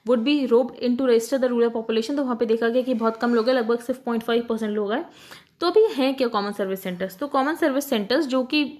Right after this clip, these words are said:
रन और मैनेज किए जाते हैं by the आईटी मिनिस्ट्री, उनको क्रिटिकल नोड्स देखा जाता है, जो अर्बन और रूरल डिवाइड है उसको दूर करने के लिए। For example, ये जो कॉमन सर्विस सेंटर्स होंगे, गाँव में आपके एक बना होगा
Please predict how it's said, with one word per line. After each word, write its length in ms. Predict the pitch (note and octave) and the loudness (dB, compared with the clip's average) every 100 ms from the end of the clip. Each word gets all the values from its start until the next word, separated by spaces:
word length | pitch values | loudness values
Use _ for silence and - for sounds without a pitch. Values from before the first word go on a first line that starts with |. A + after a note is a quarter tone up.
| _ G#3+ | _ -2
रन 260 | A3 B3+ | 2 2
और 60 | C#4 | 4
मैनेज 320 | A#3 A3 B3 | 4 2 0
किए 140 | - | -2
जाते 180 | A#3+ A#3 | 0 2
हैं 60 | B3 | 2
by 80 | A#3 | 2
the 80 | |
आईटी 260 | A3 G3 A#3 | 2 0 0
मिनिस्ट्री, 460 | A3+ G3+ G3+ C#4 - - - - - - | -2 -2 -6 -8 -8 -12 -20 -20 -12 -4
उनको 240 | C#4 A#4 | 2 2
क्रिटिकल 460 | A#4 C4+ C#4+ F4 F4 | 2 0 0 0 2
नोड्स 280 | C4+ D4 | 2 0
देखा 220 | - A#3+ B3 | -2 0 2
जाता 220 | B3 C4+ | 0 -2
है, 60 | |
जो 60 | E4+ | -4
अर्बन 400 | D#4 A#3 A3+ D#4 | 0 0 0 -2
और 60 | D4+ | 0
रूरल 240 | A3+ B3+ | 0 2
डिवाइड 260 | A#3+ A#3 C4 | 2 2 0
है 60 | |
उसको 140 | - A#3+ | 0 -2
दूर 180 | A3+ | 0
करने 220 | A3+ A3+ A3 | 0 -2 0
के 60 | |
लिए। 60 | B3+ | 0
For 120 | C#4 | 0
example, 240 | C4+ C4+ | 0 0
ये 60 | D4 | 0
जो 100 | D#4 | 0
कॉमन 240 | C#4 B3 | 2 2
सर्विस 260 | C4 C#4 C4+ | 0 -2 -2
सेंटर्स 340 | C4 A#3 B3+ | 0 0 0
होंगे, 180 | B3+ B3+ | 0 0
गाँव 220 | A3+ A3 | 2 2
में 120 | A3+ A#3 | 2 0
आपके 200 | A3+ A#3+ | 0 -2
एक 100 | A3 | 0
बना 160 | A3 | 0
होगा 280 | A3+ A3 A#3 | 2 2 0